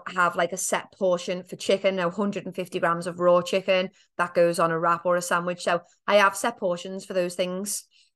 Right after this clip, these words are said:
um, and I'm repetitive with it. And then same goes for me evening meals. You know, if I'm having beef, I'm having, like, a hundred and fifty grams, hundred and twenty-five to hundred and fifty grams of beef. If I'm having chicken, it's always a hundred and fifty grams or two hundred grams if I can. So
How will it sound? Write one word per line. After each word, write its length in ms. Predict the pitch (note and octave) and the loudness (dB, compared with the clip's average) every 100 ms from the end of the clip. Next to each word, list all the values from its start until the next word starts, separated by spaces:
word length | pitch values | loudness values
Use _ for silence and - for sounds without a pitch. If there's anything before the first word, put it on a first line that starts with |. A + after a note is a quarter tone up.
| _ - | _ 4
um, 400 | F#3+ F3+ F3 - - | 6 6 2 0 -2
and 140 | F3+ | 0
I'm 100 | F3+ | 2
repetitive 480 | F3 F#3+ E3+ - E3+ | 0 -2 -6 -6 0
with 120 | F#3 | 2
it. 120 | F#3 - | 2 0
And 100 | F3+ | -4
then 120 | F3+ | -4
same 320 | - F3+ F3 | -2 -2 2
goes 300 | F3+ F3+ F3+ | 2 2 0
for 80 | F#3 | -6
me 100 | F#3 | -6
evening 380 | F3+ E3+ F3+ F3 | -4 -4 -2 -2
meals. 300 | E3+ F3+ F#3 | 0 0 0
You 60 | |
know, 60 | F3 | 0
if 100 | F3 | 2
I'm 80 | F#3 | 2
having 280 | F3+ F#3+ | 2 -2
beef, 480 | F3+ F#3 G#3 G3+ - - _ _ - | -8 -4 -4 -4 -10 -20 _ _ -2
I'm 140 | F#3+ | 2
having, 320 | F3 F3 F3+ | 4 2 0
like, 200 | F3+ F3 | 0 -2
a 60 | F3 | -4
hundred 260 | F#3+ F3+ E3+ | -6 -6 -6
and 100 | E3 | -4
fifty 260 | E3 F3 | -4 -2
grams, 400 | E3 D#3+ E3 E3+ | 2 2 0 -4
hundred 200 | G3 F#3+ | -4 -4
and 100 | F#3+ | -4
twenty-five 420 | F#3 F3 F3 E3 | -2 -2 0 0
to 100 | F3 | -2
hundred 220 | F3 E3+ E3 | -4 -6 -6
and 100 | E3 | -6
fifty 220 | E3 F3 | -4 -2
grams 300 | D#3+ D#3+ E3 | -2 -2 -6
of 100 | - | -4
beef. 380 | A3 A3+ - - _ - | -2 -2 -4 -20 _ -12
If 80 | F#3+ | -2
I'm 60 | F#3 | 0
having 220 | E3+ E3 | 0 0
chicken, 300 | - - G3+ | -2 0 0
it's 140 | F#3+ | 0
always 260 | F3+ F3 F3 | 0 0 -2
a 80 | F3 | -6
hundred 240 | F3+ F3 | -8 -10
and 100 | F3+ | -8
fifty 240 | F3 - | -8 -4
grams 280 | E3+ D#3+ E3 | -2 -2 -2
or 120 | E3+ | -4
two 240 | E3 - E3 | -4 -6 -4
hundred 240 | D#3+ E3 | -4 -4
grams 340 | F3 E3 E3+ E3+ | -2 0 -2 -8
if 100 | E3+ | -10
I 20 | |
can. 400 | - D#3 E3 F3+ _ _ _ _ | -4 -4 -4 -6 _ _ _ _
So 560 | - - G3 F3+ F3 | 0 4 6 4 2